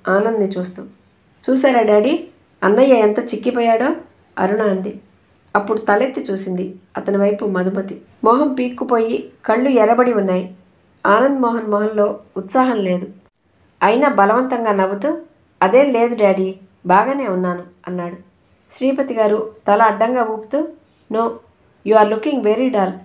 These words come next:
ఎక్కడ యాక్టివ్‌నెస్ లేదు నీలో. Something wrong with you," అన్నారు. ఆనంద్ మోహన్ మాట్లాడలేదు. "అవునన్నయ్య, ఎంత మారిపోయిందో తెలుసా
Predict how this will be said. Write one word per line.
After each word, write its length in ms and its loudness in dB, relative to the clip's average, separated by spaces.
ఎక్కడ 300 0
యాక్టివ్‌నెస్ 680 0
లేదు 420 -2
నీలో. 240 -2
Something 400 0
wrong 280 4
with 180 -8
you," 100 -6
అన్నారు. 320 -6
ఆనంద్ 340 2
మోహన్ 320 0
మాట్లాడలేదు. 680 0
"అవునన్నయ్య, 640 2
ఎంత 220 0
మారిపోయిందో 580 2
తెలుసా 500 -4